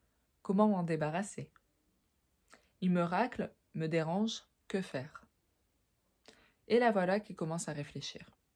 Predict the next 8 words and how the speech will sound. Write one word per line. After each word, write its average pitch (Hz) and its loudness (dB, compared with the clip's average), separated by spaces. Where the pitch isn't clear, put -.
Elle 147 -4
se 147 -6
concentre, 151 -8
elle 147 -2
médite 135 -6
et 160 0
demande 151 -4
conseil. 151 -10